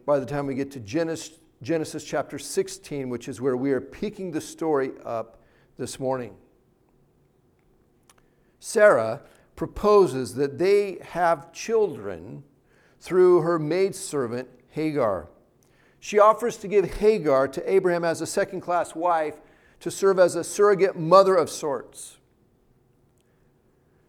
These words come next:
Now, believe it or not, this was an acceptable thing to do in that time and culture. We obviously would not do that in our time and culture. It would not go over well in any kind of context that you or I could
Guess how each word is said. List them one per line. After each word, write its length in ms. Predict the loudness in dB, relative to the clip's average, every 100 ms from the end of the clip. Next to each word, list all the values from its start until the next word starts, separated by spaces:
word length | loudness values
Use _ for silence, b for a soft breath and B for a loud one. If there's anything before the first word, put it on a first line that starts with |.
| _
Now, 120 | 0
believe 280 | 2 2 2
it 60 | 2
or 60 |
not, 440 | 6 6 4 0 -2
this 260 | 0 0
was 220 | 4 6
an 180 | 6 -2
acceptable 840 | -6 -8 -6 4 4 4 2 2
thing 460 | 2 0 0 2 -2
to 180 | -8 -10
do 360 | -4 -2 0
in 180 | -2 -4
that 300 | -6 -6 -8
time 260 | -12 -10 -8
and 140 | -12
culture. 480 | -6 -6 -6 -12 -10
We 160 | -8 -4
obviously 480 | -4 -6 -14 -14
would 240 | -12 -10 -4
not 340 | 0 0 -2
do 160 | -14 -10
that 260 | -8 -8
in 120 | -10 -12
our 120 | -12
time 280 | -12 -18 -18
and 100 | -16
culture. 540 | -16 -16 -16 -16 -16 _ _ b b b -12
It 60 |
would 160 | -10 -8
not 220 | -8 -8
go 120 | -10
over 320 | -10 -12 -14
well 320 | -14 -12 -14 -20 b b -16
in 160 | -16 -16
any 240 | -14 -14 -14
kind 240 | -16 -18
of 80 | -18
context 540 | -14 -14 -12 -14 -14
that 180 | -16 -16
you 240 | -16 -12 -8
or 80 | -8
I 120 | -10
could 320 | -14 -20